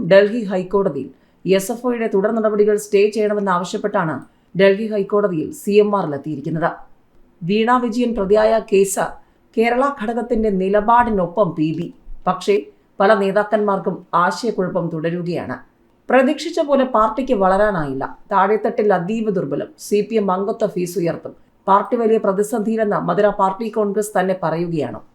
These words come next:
പ്രായപരിധി കർശനമായി നടപ്പാക്കണം. പിണറായി വിജയനടക്കം ആർക്കും ഇളവ് വേണ്ട. ശക്തമായ നിലപാടെടുത്ത് ബംഗാൾ ഘടകം. പി ബി നിശ്ചയിച്ച വ്യവസ്ഥകൾ പി ബി തന്നെ ലംഘിക്കരുതെന്ന ബംഗാൾ ഘടകം. ഏതായാലും താഴെത്തട്ടിൽ പാർട്ടി അതീവ ദുർബലമാണെന്നും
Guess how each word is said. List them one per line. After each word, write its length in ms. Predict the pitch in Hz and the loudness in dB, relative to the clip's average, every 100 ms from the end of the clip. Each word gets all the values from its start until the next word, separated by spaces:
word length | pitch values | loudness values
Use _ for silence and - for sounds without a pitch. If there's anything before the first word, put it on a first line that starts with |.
| _ _ _ _ | _ _ _ _
പ്രായപരിധി 580 | 226 226 269 294 277 262 - | 4 6 6 4 2 0 0
കർശനമായി 480 | - 247 254 247 208 | -2 -2 0 2 2
നടപ്പാക്കണം. 500 | 185 196 190 160 - - - | 0 2 0 -2 -10 -14 -6
പിണറായി 340 | 190 220 247 233 | -2 2 2 2
വിജയനടക്കം 560 | 208 240 233 226 165 - - 196 | -2 -2 -2 -2 -2 -2 2 4
ആർക്കും 360 | 220 233 208 185 | 4 0 0 2
ഇളവ് 240 | 208 220 170 | 2 2 0
വേണ്ട. 160 | 151 156 - - _ _ - | 0 -2 -2 -8 _ _ -2
ശക്തമായ 640 | 240 214 - 262 247 233 214 | 0 0 0 4 4 6 4
നിലപാടെടുത്ത് 560 | 196 196 208 202 196 202 165 | 6 6 6 4 2 0 2
ബംഗാൾ 340 | 180 190 202 170 - | 2 4 4 4 -2
ഘടകം. 260 | 156 156 - _ _ _ 214 | -2 -2 -4 _ _ _ -2
പി 120 | 226 214 | 0 2
ബി 100 | 233 | 0
നിശ്ചയിച്ച 400 | 220 - 226 226 226 | 0 0 0 0 2
വ്യവസ്ഥകൾ 400 | 196 190 220 214 208 | 2 2 2 4 4
പി 100 | 208 208 | 2 0
ബി 80 | 220 | 0
തന്നെ 180 | 226 220 - - 175 | 0 -2 -6 -6 2
ലംഘിക്കരുതെന്ന 640 | 190 185 214 220 208 202 139 - _ _ _ 160 | 2 2 0 0 0 0 -2 -6 _ _ _ 0
ബംഗാൾ 440 | 180 202 214 196 - | 2 4 4 2 0
ഘടകം. 300 | 156 156 151 - _ _ _ _ - | -4 -2 -2 -6 _ _ _ _ 0
ഏതായാലും 380 | 185 208 226 220 | 4 6 4 4
താഴെത്തട്ടിൽ 560 | 226 233 269 285 269 277 262 | 6 6 6 4 2 0 0
പാർട്ടി 300 | 220 226 240 214 | -2 -2 0 0
അതീവ 320 | 175 226 240 214 | 0 -4 -4 2
ദുർബലമാണെന്നും 720 | 208 190 220 214 202 202 175 | 2 4 2 4 2 0 -2